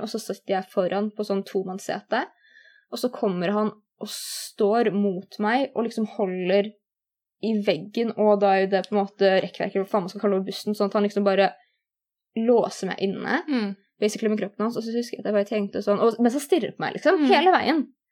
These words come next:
Speaker 1: og så husker jeg at jeg tenkte bare, for han har på seg briller, jeg bare, «Fuckings gjør noe.
Speaker 2: Mm.
Speaker 1: Fuckings gjør noe, for jeg kommer til å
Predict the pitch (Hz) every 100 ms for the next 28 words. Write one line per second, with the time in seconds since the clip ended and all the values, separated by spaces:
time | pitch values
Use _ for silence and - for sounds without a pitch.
0 | _ _ _ _ _ - 254 262 - -
1 | 220 226 196 196 190 - 220 208 202 226
2 | 190 208 208 208 185 185 - _ - 202
3 | 196 - - - 214 _ - 285 220 -
4 | - 196 _ 180 180 - 180 - 208 -
5 | - - 196 185 196